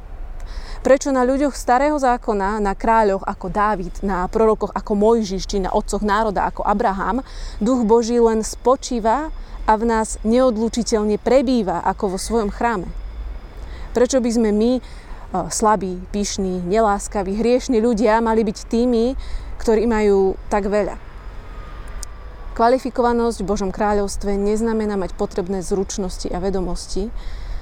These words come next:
Pre Božie volanie nás kvalifikuje naša ochota. Veď aj spasení sme milosťou skrze vieru.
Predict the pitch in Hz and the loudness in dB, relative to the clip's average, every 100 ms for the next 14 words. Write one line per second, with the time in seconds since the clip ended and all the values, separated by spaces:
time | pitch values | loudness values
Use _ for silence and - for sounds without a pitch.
0 | - - - 208 233 233 214 220 214 208 | -6 -4 -2 2 2 4 4 2 0 -2
1 | 196 - 202 190 196 - 190 185 - 190 | -4 -2 -2 0 -2 -2 -2 -2 -4 -6
2 | 180 - 196 - - - - - - - | -6 -4 -4 -6 -10 -10 -12 -10 -10 -10
3 | - - - - - - 220 214 202 - | -10 -8 -8 -6 -6 0 2 2 0 0
4 | 262 294 269 254 254 247 254 247 240 214 | 2 2 2 2 2 4 2 2 -2 -2
5 | 214 208 190 196 196 190 | 0 0 2 2 0 -2